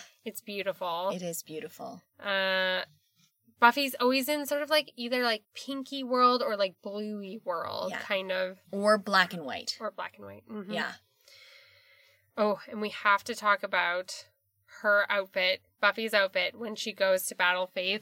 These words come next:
Speaker 2: Yeah.
Speaker 1: She is in, like, Faith drag.
Speaker 2: Yeah.
Speaker 1: So, again, we see Faith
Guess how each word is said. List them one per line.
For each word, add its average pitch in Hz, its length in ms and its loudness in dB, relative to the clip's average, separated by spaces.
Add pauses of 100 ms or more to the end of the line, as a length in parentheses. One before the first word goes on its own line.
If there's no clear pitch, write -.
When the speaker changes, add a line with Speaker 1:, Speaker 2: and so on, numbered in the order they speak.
(120)
Speaker 2:
Yeah. - 160 -8 (1120)
Speaker 1:
She 269 360 2
is 247 260 6
in, 233 440 6 (100)
like, 220 280 2
Faith 226 480 -2 (100)
drag. 156 440 -6
Speaker 2:
Yeah. 180 340 -6 (460)
Speaker 1:
So, 226 500 6 (260)
again, 226 560 8 (200)
we 226 140 -6
see 220 300 -4
Faith 233 440 2